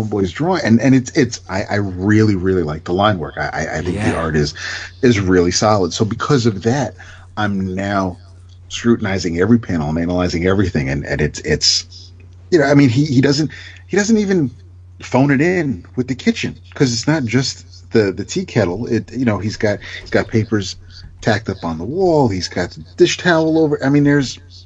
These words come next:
Speaker 1: everything is for re-, he makes this, it, it's a very believable lived in
Speaker 2: Yeah.
Speaker 1: environment. And, and the, uh, I think the, even, even Malcolm's out. I mean, he's, he's wearing the turtleneck, which is, of course, you know, the official spy outfit. It, it's, there's just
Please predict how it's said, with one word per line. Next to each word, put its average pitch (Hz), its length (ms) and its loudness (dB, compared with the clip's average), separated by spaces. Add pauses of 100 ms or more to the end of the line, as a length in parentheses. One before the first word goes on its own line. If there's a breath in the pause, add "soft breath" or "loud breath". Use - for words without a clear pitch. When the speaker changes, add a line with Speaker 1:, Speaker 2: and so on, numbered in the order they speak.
(300)
Speaker 1:
everything 156 360 4
is 120 100 0
for 127 220 -2
re-, 120 200 4
he 117 180 0
makes 123 320 4
this, - 340 -2
it, 110 160 -6
it's - 140 -4
a 110 40 0
very 110 400 4 (400 loud breath)
believable 92 720 2
lived 85 300 0
in 69 260 -4 (560 soft breath)
Speaker 2:
Yeah. 104 160 2
Speaker 1:
environment. 87 600 0
And, 82 180 -4 (140)
and 78 360 -2
the, 78 220 2
uh, 71 420 0 (720)
I 113 120 6
think 113 320 2
the, 113 260 4 (160)
even, 185 320 2
even 180 240 6
Malcolm's 120 320 4
out. 131 180 -2
I 139 40 0
mean, 117 100 4
he's, 107 200 -4
he's 95 180 -8
wearing 92 180 0
the 90 80 -6
turtleneck, 156 800 2
which 120 200 0
is, 95 120 -2
of 90 100 -8
course, 95 280 0
you 95 60 0
know, 90 60 2
the 87 120 2
official 90 340 0
spy 127 500 2
outfit. 135 480 2
It, 113 220 2
it's, 120 240 0
there's 123 280 2
just 120 360 0